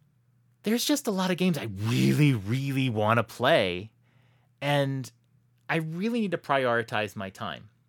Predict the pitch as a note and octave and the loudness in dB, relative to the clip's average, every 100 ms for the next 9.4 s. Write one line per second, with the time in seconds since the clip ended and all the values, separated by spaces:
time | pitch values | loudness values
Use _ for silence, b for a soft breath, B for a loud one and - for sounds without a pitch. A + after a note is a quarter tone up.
0 | _ A#2 G#2+ G#2+ B2+ B2 C3+ D3+ C3+ C#3 | _ -8 -6 -8 -8 -10 -8 -6 -6 -6
1 | C3+ C3 C#3+ C3+ B2 C#3 C#3 - C#3 F#3+ | -8 -8 -10 -6 -8 -6 -10 -8 -10 -8
2 | A#2+ A#2 G2+ A#2 C3+ A2+ E2+ A2 A#2+ G#2+ | -6 -6 -4 -4 -4 -8 -10 -10 -12 -10
3 | G#2+ A2 A2+ - - A2+ b b b b | -6 -6 -6 -10 -16 -18 b b b b
4 | b b b b _ _ _ - C3 B2 | b b b b _ _ _ -6 -4 -2
5 | - B2+ A#2 A2 - C3 D#3 D3 C3+ - | -2 0 0 -2 -8 -6 -2 0 -2 -4
6 | B2 - - C3 F3+ D#3 - G2 G#2 F#2 | -10 -8 -4 -2 -2 -4 -10 -8 -4 -4
7 | F2 - A2 C3+ A#2+ A2+ G#2 G2+ A2+ A2+ | -6 -8 -4 -2 -2 -4 -4 -2 -2 -2
8 | G#2+ - G#2 F#2+ F2+ - G2+ - - G#2 | -4 -8 -4 -4 -4 -10 -12 -10 -8 0
9 | A#2+ C#3 A2+ F2 | 2 4 2 0